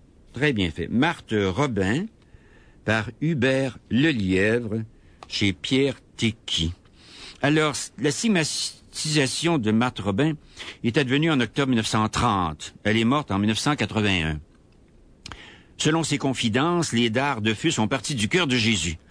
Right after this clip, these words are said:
sont venus frapper ses mains, puis ses pieds, sa poitrine, tandis qu'elle était dans la posture de la crucifixion, c'est-à-dire les bras étendus.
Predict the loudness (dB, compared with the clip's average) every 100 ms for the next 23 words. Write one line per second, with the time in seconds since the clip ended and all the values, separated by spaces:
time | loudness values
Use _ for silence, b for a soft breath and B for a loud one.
0 | B B B 0 2 2 0 -4 -2 -2
1 | 0 2 2 0 -2 -4 -2 -4 -2 -2
2 | -2 -2 -4 -4 -4 -4 -4 -8 -18 B
3 | B B B -2 0 0 0 0 0 0
4 | 0 2 0 -2 -8 -12 -4 -2 -2 -4
5 | -2 -2 0 0 -2 -4 -6 -6 -6 -2
6 | -2 -2 -2 0 0 0 0 -2 -4 -4
7 | -8